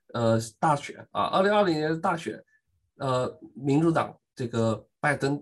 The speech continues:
总统现在上任啊，当然我们之前的共和党的这个前总统 Trump 被选下，这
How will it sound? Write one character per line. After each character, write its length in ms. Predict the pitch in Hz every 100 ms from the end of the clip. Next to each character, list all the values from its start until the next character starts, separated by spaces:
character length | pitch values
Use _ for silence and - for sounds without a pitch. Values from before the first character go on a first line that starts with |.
| -
总 180 | 113 117
统 180 | 135 113
现 120 | -
在 160 | 127 117
上 280 | - 139 127
任 120 | 117
啊， 160 | - -
当 60 | 143
然 100 | 165
我 80 | 139
们 80 | -
之 100 | 139
前 180 | - 113
的 160 | 120 - -
共 160 | _ 196
和 80 | 196
党 180 | 185 -
的 240 | 131 - _ _ _ _ _ _ _ -
这 100 | 123
个 100 | 113
前 220 | - 131
总 160 | 131
统 240 | 147 117 -
Trump 320 | - 156 113 - -
被 100 | 131
选 220 | 127 -
下， 200 | - 117 - - - _
这 140 | -